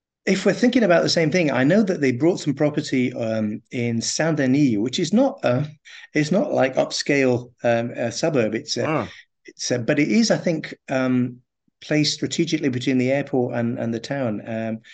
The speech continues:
Speaker 1: and, and it, it's not a bad place to, to, to make a shrewd investment.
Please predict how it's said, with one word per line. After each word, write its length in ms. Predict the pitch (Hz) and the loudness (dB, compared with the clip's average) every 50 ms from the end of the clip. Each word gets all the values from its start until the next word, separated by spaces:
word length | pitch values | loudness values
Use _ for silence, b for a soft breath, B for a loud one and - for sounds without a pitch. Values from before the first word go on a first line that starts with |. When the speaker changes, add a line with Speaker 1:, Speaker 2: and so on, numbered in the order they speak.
| B B B B B B - | B B B B B B -6
Speaker 1:
and, 200 | 120 120 123 123 - | -4 -4 -4 -4 -6
and 200 | - 127 143 147 | -6 -6 -6 -4
it, 200 | - - 180 - - | -4 -2 -2 -2 -2
it's 220 | 302 160 151 - | -2 -2 -2 0
not 160 | 196 180 165 | 2 4 4
a 40 | 139 | 4
bad 240 | 123 151 147 139 - | 4 4 2 2 2
place 220 | - 139 135 123 - | 0 -2 -2 -2 -2
to, 280 | - 123 123 - 127 | -2 0 0 -2 -4
to, 320 | 123 - - 120 117 - - | -6 -6 -6 -6 -6 -6 -6
to 120 | - 131 | -4 -2
make 180 | 123 127 120 - | -2 -2 -2 -4
a 40 | 117 | -6
shrewd 280 | - - 143 131 120 | -4 -2 0 0 2
investment. 520 | 113 107 107 131 131 131 - 120 104 104 | 2 0 0 0 -2 -4 -6 -8 -10 -10